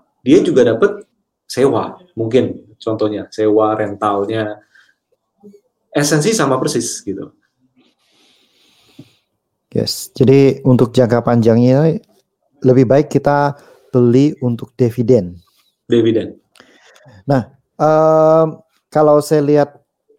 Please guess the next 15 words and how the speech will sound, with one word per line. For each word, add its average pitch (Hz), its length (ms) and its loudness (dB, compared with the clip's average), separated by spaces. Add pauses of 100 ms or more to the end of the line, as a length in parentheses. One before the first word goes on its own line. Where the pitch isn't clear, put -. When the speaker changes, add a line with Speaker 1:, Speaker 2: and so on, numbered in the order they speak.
(140)
Speaker 2:
video-video 131 1120 2
yang 123 600 0 (360)
membahas 113 560 -4
tentang 113 240 -6
investasi 117 720 -6
saham 117 320 -8
di 113 80 -6
luar 110 320 -6
sana, 143 320 -2 (560)
Speaker 1:
Mhm. 135 320 -6
Speaker 2:
mereka 269 240 0
kan 311 160 -6 (160)
tidak, - 680 -2 (180)
saya, 233 320 2 (240)
eh, 151 560 4